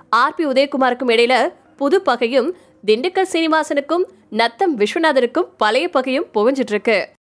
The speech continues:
வட மாவட்டத்துல சி வி சண்முகத்துக்கும் கே பி முனுசாமிக்குமான மோதல் நாளுக்கு நாள் அதிகரிச்சுட்டே இருந்துட்டு இருக்கு.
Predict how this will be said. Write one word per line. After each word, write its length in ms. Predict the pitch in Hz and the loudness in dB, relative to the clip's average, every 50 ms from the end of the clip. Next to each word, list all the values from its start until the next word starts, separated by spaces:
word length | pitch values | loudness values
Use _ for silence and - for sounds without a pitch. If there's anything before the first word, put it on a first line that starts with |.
| _ _ _ - | _ _ _ -2
வட 220 | 254 247 269 285 | 0 0 0 0
மாவட்டத்துல 680 | 285 285 277 277 285 - 277 - 262 247 262 285 330 | 0 0 0 0 -2 -6 -6 0 2 2 2 2 0
சி 280 | 320 - - - 302 311 | -2 -4 -4 -2 0 0
வி 100 | 330 339 - | 0 0 0
சண்முகத்துக்கும் 640 | - 262 254 277 302 302 294 285 254 - 262 269 349 359 - _ | 0 0 0 0 0 0 -2 -2 0 2 2 0 0 -2 -4 _
கே 200 | - 294 311 - | 0 0 0 0
பி 120 | - 359 | 0 -2
முனுசாமிக்குமான 800 | 320 262 240 277 320 - 339 320 320 311 - 294 277 269 262 254 240 | 0 0 0 -2 0 0 0 0 0 -2 -2 0 0 0 0 0 0
மோதல் 400 | 220 240 269 262 262 311 370 - _ | 2 2 2 2 2 0 -2 -6 _
நாளுக்கு 480 | - 208 214 214 233 285 359 370 - 320 | -6 -2 0 2 2 2 0 -2 -2 0
நாள் 220 | 294 294 311 302 - 220 | 0 0 0 0 0 -2
அதிகரிச்சுட்டே 400 | 220 247 320 - 349 294 - - | -2 0 -2 -4 -4 -6 -2 0
இருந்துட்டு 300 | 277 247 214 208 202 202 | 2 2 2 0 -4 -6
இருக்கு. 380 | 214 214 214 226 214 185 - | -8 -4 0 0 0 0 -2